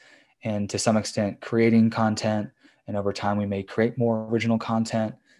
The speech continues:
and move towards the container. So, so while th-, these concepts are important, all of the learning happens in relationship. And that's another principle of our approach.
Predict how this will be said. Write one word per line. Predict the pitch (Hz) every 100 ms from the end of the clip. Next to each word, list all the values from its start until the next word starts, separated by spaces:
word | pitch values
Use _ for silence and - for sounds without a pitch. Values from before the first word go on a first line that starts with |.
| _ _ _
and | 117 104
move | 107 120 117
towards | - 117 110 107 - - _
the | -
container. | 98 98 - 92 92 82 87 _ _ _ _ _ _
So, | - 101 92 92 - _ _ _ _ -
so | - 107 101
while | 101 101 101 101
th-, | 113 - _ 104
these | 104 95
concepts | - 123 127 110 -
are | 104
important, | 92 - 104 98 92 -
all | - 117 120
of | 113
the | 107
learning | 107 104
happens | 95 104 107 98 92
in | 92
relationship. | 87 85 - 80 - - _
And |
that's | 104 -
another | 113 113 110 104 - - - -
principle | 123 117 101 98
of | 95
our | 90 87 - -
approach. | 98 - 117 87 - -